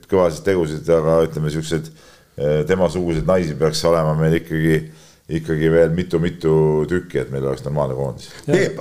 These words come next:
Speaker 2: oota, ma ütlen sulle vahele, sa räägid täiesti rumalat juttu. Said üks, üks kolm pähe.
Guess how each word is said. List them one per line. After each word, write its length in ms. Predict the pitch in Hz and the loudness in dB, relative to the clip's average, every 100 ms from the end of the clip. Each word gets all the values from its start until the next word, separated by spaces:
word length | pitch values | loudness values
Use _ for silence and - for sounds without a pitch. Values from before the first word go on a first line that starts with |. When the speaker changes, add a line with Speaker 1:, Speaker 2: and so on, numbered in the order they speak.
| - | 0
Speaker 2:
oota, 480 | 139 156 170 180 143 | 4 4 4 2 2
ma 80 | 156 | 2
ütlen 280 | 156 117 | 2 0
sulle 260 | 110 139 127 | 2 4 4
vahele, 300 | 151 135 113 | 4 2 2
sa 80 | 123 | 2
räägid 280 | 151 147 - | 2 0 0
täiesti 380 | 180 139 - | 2 2 0
rumalat 480 | 127 135 127 104 101 | 2 2 2 0 -2
juttu. 320 | 143 139 - - - - _ _ _ | -2 -2 -6 -14 -14 -20 _ _ _
Said 440 | - 127 117 151 131 | 0 2 2 0 0
üks, 300 | 156 - 165 143 151 | 0 2 2 4 4
üks 140 | 156 156 | 2 2
kolm 240 | 160 131 | 2 2
pähe. 240 | 113 131 | 2 0